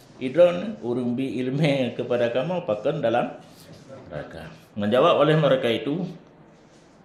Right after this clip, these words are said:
bahawa sungguh kami adalah kami memerintah dengan kebaikan dan tidak kami kerjakan akannya kebaikan, dan kami larang daripada kejahatan dan kami mengerja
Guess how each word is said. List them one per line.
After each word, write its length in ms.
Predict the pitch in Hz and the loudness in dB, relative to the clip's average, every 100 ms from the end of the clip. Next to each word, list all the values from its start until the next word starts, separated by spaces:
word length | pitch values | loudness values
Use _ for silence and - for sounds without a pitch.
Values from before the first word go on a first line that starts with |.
| _ - - - - - - - - | _ -20 -20 -20 -20 -20 -20 -20 -8
bahawa 240 | 110 123 131 | 2 4 4
sungguh 400 | 160 151 139 - | 2 -2 -4 0
kami 320 | 120 117 147 | 2 2 0
adalah 560 | 110 104 101 123 - - | -2 0 2 0 -2 -6
kami 480 | 110 120 151 175 | -4 -2 -4 -6
memerintah 640 | 98 98 85 87 85 123 - | -8 -6 -4 -4 -2 -4 -2
dengan 240 | 98 101 | -4 -4
kebaikan 640 | 104 87 90 90 113 117 101 | -4 -4 -4 -2 -2 -2 -4
dan 160 | 104 | -6
tidak 320 | 101 95 104 | -6 -4 -4
kami 320 | - 95 113 120 | -2 -4 -4 -4
kerjakan 640 | 95 - 101 - 107 67 | -8 -6 -6 -4 -6 -6
akannya 400 | - 78 90 98 | -8 -6 -6 -6
kebaikan, 640 | 107 107 131 139 127 127 - - - - - | -2 0 0 0 0 -2 -12 -20 -20 -20 -6
dan 160 | 113 113 | -2 -2
kami 320 | 110 117 143 | -2 -2 0
larang 400 | 107 123 123 107 | 2 2 0 -2
daripada 560 | 98 107 101 101 101 - | -2 -4 -2 -2 -2 -2
kejahatan 720 | 107 123 151 143 113 98 - | 0 0 0 -2 -2 -4 -6
dan 160 | 113 | -4
kami 240 | 95 90 120 | -4 -4 -4
mengerja 640 | 123 87 82 80 107 131 | -6 -6 -6 -6 -6 -4